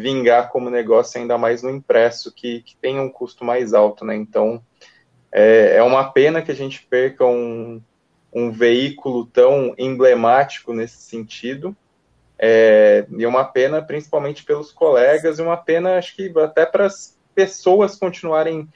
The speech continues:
consumindo esportes dessa maneira, né? Uma maneira mais física. Acho que todos nós aqui tem, tem uma relação muito grande com o jornalismo, também com esse jornalismo impresso, esse jornalismo no papel, esse jornalismo que a gente pegava e lia,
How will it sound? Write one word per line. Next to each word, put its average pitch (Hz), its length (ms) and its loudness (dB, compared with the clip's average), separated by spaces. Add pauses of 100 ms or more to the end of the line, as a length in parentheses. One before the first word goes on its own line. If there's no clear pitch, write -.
(320)
consumindo 156 640 -2
esportes 135 500 0
dessa 131 280 -2
maneira, 117 440 0
né? 110 180 0
Uma 113 180 2
maneira 113 320 0
mais 131 260 -2
física. 117 480 -4
Acho - 180 -4
que 113 220 -4 (1120)
todos 143 400 4
nós 117 360 4
aqui 123 480 -6
tem, 135 320 -2
tem 131 120 0
uma 127 160 0
relação 127 540 0
muito 127 300 -6
grande 117 460 -2
com 139 320 2
o 143 60 -2
jornalismo, 120 640 0
também 120 320 -4
com 127 80 -2
esse 123 240 -4
jornalismo 117 540 -4
impresso, 117 560 0
esse - 180 -18
jornalismo 110 520 -2
no 113 100 -10
papel, 113 420 2
esse 110 160 -8
jornalismo 110 520 -6
que 113 80 -8
a - 20 -8
gente 113 240 -14
pegava 120 640 2
e 123 60 2
lia, 120 440 -2